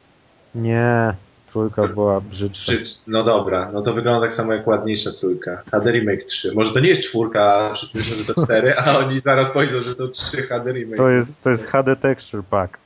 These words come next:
Speaker 2: Tysiąc dwieście Microsoft Pointsów. O, są te małe starcze, o, zgadłem.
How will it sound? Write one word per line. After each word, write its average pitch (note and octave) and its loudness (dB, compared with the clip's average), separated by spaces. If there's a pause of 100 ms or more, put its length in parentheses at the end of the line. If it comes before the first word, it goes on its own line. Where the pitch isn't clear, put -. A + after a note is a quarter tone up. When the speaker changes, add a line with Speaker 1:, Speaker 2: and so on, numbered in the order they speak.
(1600)
Speaker 2:
Tysiąc A#2 -4
dwieście A2 -6
Microsoft G2+ -10
Pointsów. F#2+ -14 (4000)
O, D#3+ 4
są G#3 0
te A#3 -2
małe A#3+ 4
starcze, A#3+ -2
o, G3+ 2
zgadłem. D3 0